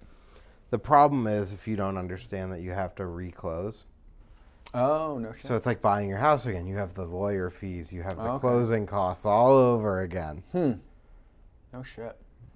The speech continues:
Speaker 1: So, like, do you make out?
Speaker 2: Yeah, right, 'cause you're gonna have what? That, I mean, I think ours was, our closing and lawyers and everything came to, like, a thirty-one, I think.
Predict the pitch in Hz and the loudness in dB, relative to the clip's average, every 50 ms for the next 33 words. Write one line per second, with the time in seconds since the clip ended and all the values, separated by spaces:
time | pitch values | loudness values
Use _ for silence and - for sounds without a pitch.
0 | - - - - - - - 131 117 110 107 101 98 95 92 - - - 107 107 | -20 -20 -20 -20 -20 -6 2 4 6 6 6 6 4 2 0 -4 -12 -8 -4 -2
1 | 113 120 127 131 139 143 151 147 151 143 - 156 151 156 160 165 - - - - | 0 0 2 0 0 0 0 -2 -2 -2 -2 -2 -2 0 -2 -2 -4 -8 -14 -20
2 | - - - - - - _ _ _ - - - - - - 151 165 180 185 170 | -20 -20 -20 -20 -20 -20 _ _ _ -20 -20 -20 -20 -4 0 2 2 4 6 6
3 | 139 120 117 117 120 135 147 - - 139 117 113 131 131 139 131 123 131 135 139 | 6 6 6 4 4 4 2 0 0 -2 0 0 0 0 0 0 0 0 0 -2
4 | 127 117 113 104 95 101 110 113 110 110 - - 131 120 123 120 117 110 113 143 | 0 0 0 -2 0 -2 -2 -4 -4 -6 -8 -8 -4 -2 -2 0 -2 -4 -4 -4
5 | 135 120 113 110 113 117 107 107 104 101 95 - - - - - - - _ - | -4 -2 0 0 0 0 -2 -2 -4 -4 -4 -8 -14 -18 -20 -20 -20 -20 _ -20
6 | - - - - - - - - - _ - - 113 110 - - 127 127 120 113 | -20 -20 -20 -20 -20 -20 -20 -20 -20 _ -14 -10 -10 -8 -4 0 0 0 0 0
7 | 123 120 120 117 113 113 - - - - - - - - 117 113 113 110 117 117 | -2 -4 -4 -4 -6 -8 -10 -16 -20 -20 -20 -20 -18 -12 -8 -6 -4 0 2 2
8 | 117 117 110 107 104 117 117 117 117 117 110 - 123 117 117 113 107 101 98 - | 4 2 2 0 -2 -6 -6 -6 -6 -8 -8 -8 -8 -6 -6 -4 -6 -6 -8 -10
9 | 98 - - - - - - - 117 117 120 113 110 117 127 147 156 147 139 139 | -14 -16 -16 -18 -20 -18 -6 -4 -2 -2 -2 -2 -4 -6 -8 -8 -10 -12 -14 -14
10 | 139 156 160 160 156 - | -14 -14 -14 -16 -16 -20